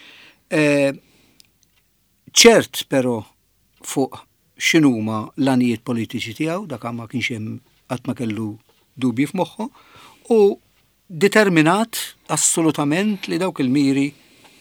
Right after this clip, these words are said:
jilħaqu. Dena, eh,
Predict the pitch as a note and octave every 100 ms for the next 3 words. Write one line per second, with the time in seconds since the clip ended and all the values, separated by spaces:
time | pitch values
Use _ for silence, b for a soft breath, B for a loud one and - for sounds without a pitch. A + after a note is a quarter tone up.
0 | - - C#3 B2 C3 - _ _ _ -
1 | D#3 C#3 B2 - _ _ - _ _ _
2 | _ _ _ _ _ - A#2